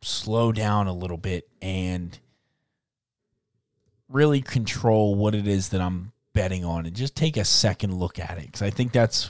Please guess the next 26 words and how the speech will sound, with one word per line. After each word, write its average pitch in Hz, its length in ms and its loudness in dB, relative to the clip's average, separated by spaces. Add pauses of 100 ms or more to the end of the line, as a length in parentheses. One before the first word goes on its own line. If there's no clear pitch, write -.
(180)
where 107 300 4
we're 92 180 0
at 87 300 0
right 80 220 -8
now. 67 320 -12 (2000)
It's 101 220 -8
just - 240 -6
slow 127 280 0
down 120 260 0
a 110 40 -4
bit 104 360 -4 (1160)
and 101 140 -10
try 98 300 0
to 92 560 -4 (1800)
look 113 240 -10
at 101 100 -6
this 104 200 0
a 101 60 0
little 95 200 -2
bit 90 160 -6
differently. - 480 -10 (1300)
So, 82 340 -2 (800)
locking 127 360 0
in 117 120 2
the 110 60 0
Phillies, 98 560 -4